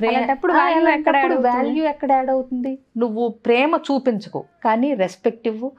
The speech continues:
Speaker 1: నమ్మకం ఇవ్వు, నీ అభిప్రాయానికి వాల్యూ ఇవ్వు, నువ్వు చెప్పేదానికి ఒక విలువ,
Speaker 2: అటెన్షన్.
Speaker 1: ఆ, విలువ ఇవన్నీ ఇస్తే ఏంటంటే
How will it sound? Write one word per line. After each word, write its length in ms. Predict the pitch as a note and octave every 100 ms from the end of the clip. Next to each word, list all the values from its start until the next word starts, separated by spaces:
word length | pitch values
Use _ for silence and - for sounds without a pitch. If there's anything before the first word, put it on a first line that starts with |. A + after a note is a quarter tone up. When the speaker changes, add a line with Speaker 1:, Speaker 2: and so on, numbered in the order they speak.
| -
Speaker 1:
నమ్మకం 560 | F3+ G3 A3 A#3 A3+
ఇవ్వు, 300 | A3 G#3+ B3+
నీ 200 | A#3 G3+
అభిప్రాయానికి 760 | F#3+ F3+ G#3 A3 A3 A3 G#3+ G#3
వాల్యూ 500 | F3+ F#3 F#3+ G#3+ G#3+
ఇవ్వు, 340 | A3 G#3 G#3+ C4 - - -
నువ్వు 380 | G3 G3 G3+ G3+
చెప్పేదానికి 760 | G3+ G3+ - A3+ A3 A3 G#3+ G#3+
ఒక 280 | G3 F#3+ F#3+ F#3 F#3 F3
విలువ, 200 | F#3 G#3+
Speaker 2:
అటెన్షన్. 520 | A3+ B3 B3 - A#3+ A3+ -
Speaker 1:
ఆ, 120 | A3+
విలువ 460 | A3 G#3 A3 A3+ A#3
ఇవన్నీ 480 | A3 G#3 A#3 C#4+ D4+
ఇస్తే 380 | C4 - D4+ D4
ఏంటంటే 520 | C4+ C4+ B3+ D#4 G4